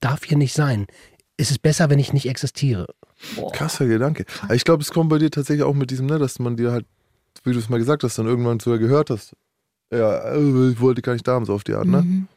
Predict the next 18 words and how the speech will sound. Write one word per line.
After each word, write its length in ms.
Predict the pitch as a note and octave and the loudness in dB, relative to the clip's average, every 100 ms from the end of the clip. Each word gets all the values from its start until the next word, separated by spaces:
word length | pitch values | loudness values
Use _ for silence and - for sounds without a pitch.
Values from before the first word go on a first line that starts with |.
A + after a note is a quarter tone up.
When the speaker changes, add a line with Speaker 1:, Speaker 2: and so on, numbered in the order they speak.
| _ _ - G#2 | _ _ -12 -8
Speaker 1:
Ja, 160 | F#2 G2+ | -6 0
Speaker 3:
Weil 100 | A2+ | 2
Speaker 1:
so. 60 | B2+ | 0
Speaker 3:
wie 60 | |
kommt 240 | - A#2 G2+ | 0 -2 0
denn 60 | |
der 140 | C3 E3 | 0 2
Gedanke 340 | G#2 G2 G2+ | 0 -4 -6
so? 160 | G2+ G#2 - | -8 -8 -2
Speaker 1:
Man 120 | C#3 | -2
fühlt 200 | - C4+ | -2 -4
das, 380 | C4+ - - - | -6 -6 -8 -6
man, 180 | - D3 | -4 -2
also 200 | D#3 D3 - - | -2 -4 -6 -10
es 180 | D#3+ A#2+ | -6 -2
wird 120 | F#3 | 0
einem 100 | D#3 | 2
suggeriert 760 | C3 C3 A2+ C3 A3 D#4+ - - | 2 2 2 4 2 0 -8 -16